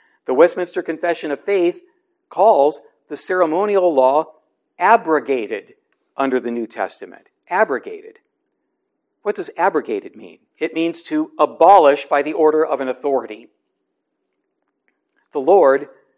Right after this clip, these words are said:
in his authority, has abolished the ceremonial law, and it is therefore abrogated.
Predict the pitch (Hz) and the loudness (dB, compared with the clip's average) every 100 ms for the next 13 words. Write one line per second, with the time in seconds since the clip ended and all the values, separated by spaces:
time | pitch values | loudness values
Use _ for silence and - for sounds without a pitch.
0 | _ _ _ - 156 131 208 233 - 170 | _ _ _ -6 -4 0 0 0 -4 -4
1 | 202 202 156 123 127 - 147 143 139 - | 0 4 4 2 -6 -6 0 0 0 -2
2 | 143 156 185 131 113 - _ - 135 - | 2 6 6 4 0 -6 _ -16 -10 -2
3 | 151 151 147 147 143 135 113 110 143 135 | 0 0 -2 -2 0 4 6 4 2 -4
4 | 131 131 120 151 180 - 120 135 - _ | -6 -6 -6 -6 -6 -6 -8 -8 -12 _
5 | - 139 123 104 95 80 - | -10 -8 -8 -12 -16 -18 -20